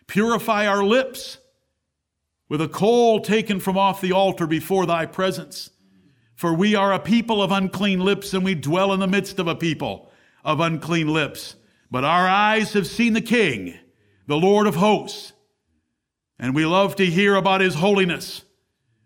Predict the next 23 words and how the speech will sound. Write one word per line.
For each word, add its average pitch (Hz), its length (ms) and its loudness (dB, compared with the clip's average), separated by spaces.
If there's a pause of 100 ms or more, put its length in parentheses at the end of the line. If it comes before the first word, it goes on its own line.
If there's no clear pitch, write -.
Lord, 190 480 4
make 202 260 0
us 202 200 0
holy 147 440 -2 (1160)
in 143 240 -4
body, 170 340 0
soul, 202 440 0
and 190 100 -2
spirit. 165 600 -4 (1000)
We 143 240 0
thank 180 460 -2
thee 190 160 2
for 185 120 -2
the 185 100 2
gift 185 340 -2
of 202 100 -2
the 196 120 0
Holy 208 280 2
Spirit 202 560 -4 (680)
that 135 100 -4
inhabits 170 680 -2
the 202 120 -2
church. - 600 -4